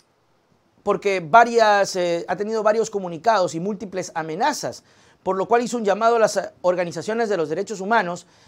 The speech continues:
para que estén pendientes de las protestas en Ecuador. Leonidas Issa lo dijo así: "Tengo temor por el atentado a mi vida. Realmente aquí está en juego la vida de muchos dirigentes. He recibido cuantas amenazas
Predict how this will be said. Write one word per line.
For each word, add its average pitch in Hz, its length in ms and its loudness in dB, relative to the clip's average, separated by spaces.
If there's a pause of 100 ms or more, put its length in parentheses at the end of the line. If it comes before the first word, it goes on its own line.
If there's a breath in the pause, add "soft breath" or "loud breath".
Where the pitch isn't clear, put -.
(140)
para 185 200 2
que 170 80 -8
estén 240 260 -2
pendientes 226 460 0
de 214 60 -2
las 175 120 -2
protestas 220 420 -4
en 196 80 -6
Ecuador. 165 520 4 (400 soft breath)
Leonidas 220 400 0
Issa 233 220 4
lo 190 120 2
dijo 196 240 -2
así: 220 380 -2 (560 soft breath)
"Tengo 247 320 6
temor 226 420 4
por 208 180 2
el 185 100 0
atentado 175 440 0
a 208 40 4
mi 175 120 -4
vida. 185 480 -4
Realmente 208 520 -2
aquí 180 200 -6
está 220 220 -2
en 208 80 0
juego 208 300 -2
la 180 100 0
vida 202 320 0
de 165 80 0
muchos 202 300 -6
dirigentes. 170 680 -6 (340 soft breath)
He 233 120 6
recibido 254 680 2
cuantas 208 460 -2
amenazas 185 640 0